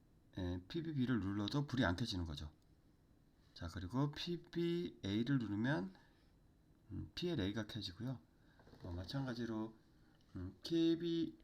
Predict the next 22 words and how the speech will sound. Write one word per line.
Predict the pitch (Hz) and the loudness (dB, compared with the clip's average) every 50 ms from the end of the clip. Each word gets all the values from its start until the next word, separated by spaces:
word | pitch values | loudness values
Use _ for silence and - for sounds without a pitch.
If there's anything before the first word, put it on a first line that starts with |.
| - - - - | -20 -20 -16 -10
피엘에이가 | - - 185 180 180 180 180 180 180 180 - - - - - _ - - 104 110 123 123 139 143 | -6 -2 0 0 0 0 0 0 -2 -2 -4 -8 -16 -20 -20 _ -10 -4 -2 0 0 2 2 0
켜진 | 143 - 185 175 190 190 | 0 -2 -4 -4 -4 -4
상태에서만 | 185 180 175 170 - 170 151 143 135 139 160 175 202 226 233 233 - - - - - - - - - - - - | -2 -2 -4 -2 -2 -2 0 2 2 2 4 4 4 4 4 2 -2 -10 -16 -20 -20 -20 -20 -20 -20 -20 -18 -16
이제 | 101 92 - 101 92 90 90 - - | -12 -8 -4 -4 -4 -4 -4 -8 -8
피비비가 | - - 160 147 143 120 110 98 104 95 | -4 -2 -2 0 -2 -2 -2 -4 -6 -4
동작하는, | 95 92 92 101 95 - 87 85 85 82 87 - - - - - - - - - | -6 -6 -6 -6 -8 -6 -6 -6 -6 -6 -8 -12 -16 -20 -20 -20 -20 -20 -18 -14
어, | - 92 87 | -12 -12 -10
그런 | - - 113 135 143 139 139 143 139 139 139 135 139 139 139 - - - - - - - - | -8 -4 -2 0 2 4 4 4 4 2 2 0 -2 -4 -6 -10 -18 -20 -20 -20 -16 -10 -6
회로가 | 123 131 123 120 | -6 -4 -4 -6
될 | - 92 87 - | -6 -8 -10 -10
것 | - 110 | -10 -8
같고요. | 98 78 73 - 101 117 143 160 147 143 - - - - - - - - - - | -8 -8 -10 -8 -6 -6 -4 -4 -4 -6 -10 -14 -20 -20 -20 -20 -20 -20 -16 -12
어, | 120 107 104 | -8 -8 -6
많이, | 98 107 120 147 180 190 190 190 190 190 190 190 190 190 180 - - | -4 0 0 2 2 2 0 0 0 0 0 0 0 0 0 0 0
어, | 120 123 131 | 0 0 0
사용이 | 135 170 180 190 196 185 156 | 0 0 2 2 2 2 0
됩니다. | 110 101 110 113 92 82 76 - - - - - - - - - | 0 0 0 0 -2 -4 -4 -6 -10 -20 -20 -20 -20 -20 -16 -10
아, | 90 87 | -10 -8
많이 | 90 95 98 101 | -8 -8 -8 -8
사용이 | 113 127 131 131 127 113 | -6 -4 -2 -2 -2 -4
되고, | - 87 90 - 135 131 - | -4 -6 -6 -4 -4 -2 -2
아마, | - 82 85 95 95 92 | -2 -4 -4 -4 -4 -6